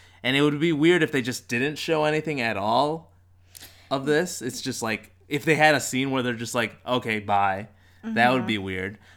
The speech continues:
Speaker 1: But, like, the acting was really well done. When she disrobed him and he felt so ashamed of who he
Speaker 2: Mm-hmm,
Speaker 1: was,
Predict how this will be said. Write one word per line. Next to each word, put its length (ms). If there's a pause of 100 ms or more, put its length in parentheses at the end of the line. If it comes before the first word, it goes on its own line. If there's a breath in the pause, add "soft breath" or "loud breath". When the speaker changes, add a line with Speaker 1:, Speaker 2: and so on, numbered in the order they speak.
(100 soft breath)
Speaker 1:
But, 100
like, 300
the 180
acting 480
was 180
really 280
well 240
done. 460
When 440 (720 soft breath)
she 400
disrobed 580
him 420
and 120
he 240
felt 400
so 360
ashamed 520
of 100
who 220
he 140
Speaker 2:
Mm-hmm, 60
Speaker 1:
was, 380